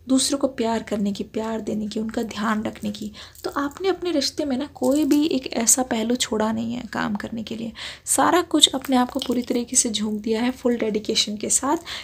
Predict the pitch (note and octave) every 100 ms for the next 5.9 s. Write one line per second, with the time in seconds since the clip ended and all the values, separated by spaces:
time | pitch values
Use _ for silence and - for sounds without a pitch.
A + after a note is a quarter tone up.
0 | - D4 - F4+ G4 C#4+ - C#4 C4+ C4+
1 | A#3 G#3+ A3+ A#3+ - C#4+ - - - A3+
2 | - G#3 - A3 G#3+ - C#4+ E4+ - -
3 | - A3+ G#3+ C#4 - A3 G#3 G3 A3 G#3+
4 | - - - - A#3 A#3 B3+ - G#3+ G#3+
5 | - - - - F#4 C#4 F4 E4+ D#4